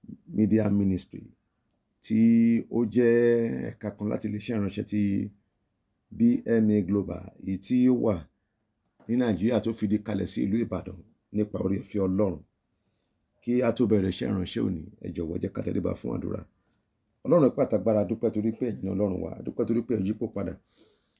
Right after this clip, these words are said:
a dúpẹ́ fún àánú àti oore ọ̀fẹ́ mìíràn tẹ́ fi fún wa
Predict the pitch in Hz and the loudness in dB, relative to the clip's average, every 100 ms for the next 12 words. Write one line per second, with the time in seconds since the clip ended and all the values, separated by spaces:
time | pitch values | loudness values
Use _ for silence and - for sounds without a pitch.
0 | _ 107 110 123 135 135 113 98 104 117 | _ -4 0 0 4 4 4 4 4 2
1 | 147 - - 104 101 92 117 107 95 101 | 0 -6 -6 -4 -2 -2 0 0 0 -4
2 | 90 - 104 95 | -6 -6 -4 -4